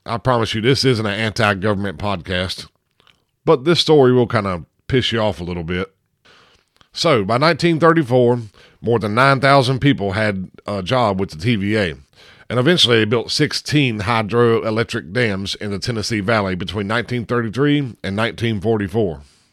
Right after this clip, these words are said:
But the thing about building these dams and doing all these projects is all through the mountains and all through everywhere now, when you wanna do a project, there's a lot of people in the way, and, well, these people have to go. Remember the Trail of Tears?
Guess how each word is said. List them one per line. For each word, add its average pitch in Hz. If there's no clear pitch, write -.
But 143
the 127
thing 180
about 131
building 127
these 117
dams 120
and 101
doing 123
all 120
these 110
projects 135
is 123
all 170
through 170
the 131
mountains 131
and 90
all 110
through 101
everywhere 101
now, 127
when 147
you 156
wanna 165
do 151
a 120
project, 120
there's 123
a 107
lot 123
of 117
people 104
in 98
the 92
way, 90
and, 80
well, 92
these 117
people 131
have 98
to 92
go. 107
Remember 120
the 104
Trail 131
of 110
Tears? 156